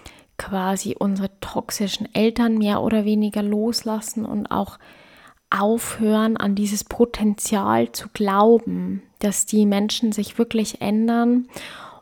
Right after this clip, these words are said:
und uns jemals, sag ich mal, das Gefühl geben, nee,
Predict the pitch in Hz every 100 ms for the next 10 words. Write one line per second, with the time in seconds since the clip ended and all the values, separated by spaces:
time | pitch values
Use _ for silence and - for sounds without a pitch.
0 | _ 220 214 208 208 208 208 - 214 202
1 | - - _ _ _ - - 220 208 214
2 | 226 233 226 208 208 208 202 202 - 214
3 | - 226 240 254 233 220 220 220 226 214
4 | 220